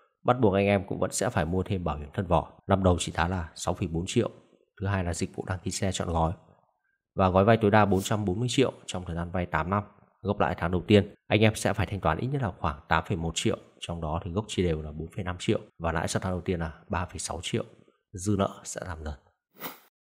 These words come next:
Phiên bản thứ ba, phiên bản cuối cùng, phiên bản cao cấp nhất, em cập nhật chính sách bán hàng những ngày cuối tháng ba cho anh em, đó là chiếc M G Z S bản nắc. Về thông số kỹ thuật của xe, ngoài các tính năng option như hai bản Z S em vừa mới giới thiệu,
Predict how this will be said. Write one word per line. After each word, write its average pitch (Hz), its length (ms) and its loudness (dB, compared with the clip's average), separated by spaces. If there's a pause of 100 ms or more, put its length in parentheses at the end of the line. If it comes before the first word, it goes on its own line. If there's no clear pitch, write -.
(1400)
Phiên 139 140 12
bản 98 140 6
thứ 107 100 8
ba, 123 180 12
phiên 120 140 6
bản 87 120 4
cuối 107 160 6
cùng, 104 200 12
phiên 110 140 2
bản 85 140 0
cao 104 120 4
cấp 135 140 6
nhất, 160 220 8
em 104 140 0
cập 95 120 4
nhật 95 140 2
chính 123 140 -2
sách 107 140 0
bán 101 120 4
hàng 92 260 4
những 95 140 -2
ngày 101 100 6
cuối 92 160 2
tháng 95 100 2
ba 95 160 8
cho 95 140 0
anh 92 40 2
em, 92 260 4
đó 80 160 2
là 85 120 4
chiếc 113 180 -4
M 101 40 2
G 82 160 4
Z 95 280 4
S 120 80 -4
bản 76 120 -4
nắc. - 200 2 (920)
Về 95 140 10
thông 120 140 6
số 107 220 4
kỹ 131 60 2
thuật 110 140 4
của 80 80 2
xe, 101 300 6 (360)
ngoài 113 220 10
các 139 140 8
tính 131 80 6
năng 135 160 8
option 120 300 8
như 123 120 10
hai 123 220 10
bản 98 260 10
Z 135 300 8
S 139 40 -2
em 113 120 2
vừa 101 160 8
mới 90 260 6
giới 98 120 6
thiệu, 123 240 8